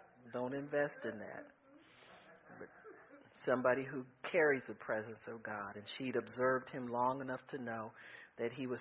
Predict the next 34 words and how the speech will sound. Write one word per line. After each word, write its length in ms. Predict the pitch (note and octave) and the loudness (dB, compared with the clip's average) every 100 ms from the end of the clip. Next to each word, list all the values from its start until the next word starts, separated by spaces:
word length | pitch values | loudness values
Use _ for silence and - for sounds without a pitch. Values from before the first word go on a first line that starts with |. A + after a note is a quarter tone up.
| - | -2
somebody 400 | C#3 C3+ C3 A#2+ | -2 0 -2 -4
who 140 | B2+ A2+ | -6 -10
was 100 | A2+ - | -8 -2
dedicated 600 | A#2+ A#2+ - A2+ A2 G#2 - | -2 -2 -6 -6 -6 -10 -10
to 60 | B2 | -2
the 80 | |
Lord. 420 | C3 E3+ A3+ - - - - - - - - | 0 0 -2 -4 -8 -18 -18 -16 -16 -18 2
And 180 | D#3+ D#3 - | 6 6 8
so 240 | D#3+ D3 D3+ - D#3 | 8 10 6 0 6
when, 340 | D#3 D3+ D3+ - | 6 6 2 0
when, 400 | D3 D3 C#3+ C#3 B2+ | 4 4 4 0 2
uh, 360 | B2 A#2+ A2+ G#2+ - | 4 4 2 -2 -4
Elijah 560 | C#3 C#3 D3+ F3+ F3 C#3 - - | -2 8 10 8 6 -2 -2 -2
sees 260 | B3+ B3+ - | 0 0 0
her, 320 | - - B2 C#3 | 4 4 2 -2
he 140 | C3 - - | -8 -6 -4
tells 260 | A#3+ A3 - | 0 0 2
her, 320 | A#2+ A#2+ B2 C#3 | 4 4 0 -4
he, 100 | C#3+ - | -10 0
uh, 160 | C3 B2 A#2+ C#3 | 4 4 4 6
Elisha 420 | D#3 F#3 - C#3+ - | 6 6 4 -4 -4
sees 180 | C3 B2+ | -6 -4
her, 100 | C3+ | -2
he 60 | A#2+ - | -2 0
tells 240 | - G3 | 0 0
her 160 | B2 B2+ - - - - | 0 -4 -8 -16 -14 2
to 80 | D3 | 4
run 300 | D#3+ D#3+ D3 | 6 6 4
and 180 | C#3 | 0
meet 240 | D3+ B3 - | -4 -4 -2
this 160 | B2 - | -2 -2
woman 320 | B2 A2 A2 D#3+ - _ _ _ _ _ _ - | -4 -4 -4 -10 -14 _ _ _ _ _ _ -2
and 160 | B2+ C3+ | 0 4
ask 240 | C#3 E3+ | 2 0